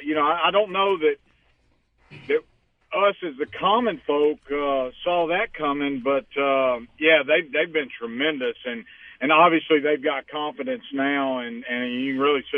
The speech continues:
it, it's snowballing in the right way. So, you know, we're, we're down to the final eight, but, uh, we're certainly as hot as anybody in the country. And, uh, at this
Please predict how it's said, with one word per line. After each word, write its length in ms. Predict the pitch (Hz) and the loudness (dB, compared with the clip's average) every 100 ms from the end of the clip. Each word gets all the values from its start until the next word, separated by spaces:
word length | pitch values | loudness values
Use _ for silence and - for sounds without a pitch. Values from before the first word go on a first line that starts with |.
| 139 113 | -2 -4
it, 80 | - _ _ _ - | -10 _ _ _ -12
it's 260 | 139 127 - 151 | -10 -10 -10 2
snowballing 760 | 156 160 147 139 135 135 131 | 6 6 6 2 2 -2 -6
in 80 | 131 | -8
the 80 | 131 | -4
right 360 | 139 139 127 | -4 -4 -6
way. 380 | 123 139 139 131 - | -4 -4 -4 -6 -2
So, 240 | 139 127 - _ _ _ | 2 2 0 _ _ _
you 100 | 175 | -2
know, 240 | 185 175 - _ | 0 0 -2 _
we're, 200 | 127 160 | 0 0
we're 140 | 156 165 | 0 -2
down 260 | 185 202 | 0 -2
to 80 | 196 | -4
the 80 | 175 - | -6 -4
final 440 | 185 208 202 170 | -2 -2 -2 -4
eight, 260 | 180 220 247 139 | 0 -2 -2 -6
but, 220 | 147 143 - | -4 -4 -4
uh, 140 | 151 143 | -4 -4
we're 180 | 175 185 | -6 -4
certainly 300 | 202 226 185 | -4 -2 -4
as 80 | 147 - | -6 -2
hot 200 | 175 185 | -2 -2
as 100 | 143 | -4
anybody 500 | 170 180 165 175 175 | -8 -6 -4 -2 -2
in 100 | 165 | -4
the 80 | 151 | -6
country. 600 | - 165 196 - 151 143 | -4 -4 -4 -2 0 2
And, 300 | 135 131 131 | 0 -2 -2
uh, 280 | 135 139 131 - _ _ _ _ | -2 -2 -4 -8 _ _ _ _
at 160 | 135 - | 0 4
this 200 | 180 | 4